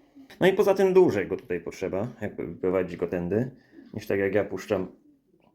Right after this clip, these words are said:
od wewnątrz. A że tego przewodu mam tak na styk, no to nie mam wyjścia.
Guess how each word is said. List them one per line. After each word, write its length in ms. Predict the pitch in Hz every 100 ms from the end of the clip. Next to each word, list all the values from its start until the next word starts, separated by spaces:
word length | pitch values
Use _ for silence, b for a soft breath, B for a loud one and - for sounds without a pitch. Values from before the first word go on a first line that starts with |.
| _ _ -
od 140 | 92
wewnątrz. 600 | 98 98 92 104 - - b b b b _ _ _ _ B B B
A 80 | -
że 80 | 107
tego 160 | 110 113
przewodu 360 | - 139 123
mam 120 | 113
tak 140 | 107 104
na 100 | 117
styk, 440 | - - 226 - B B B B _ B B B
no 80 | -
to 60 | 127
nie 80 |
mam 160 | 131 131
wyjścia. 360 | 107 - -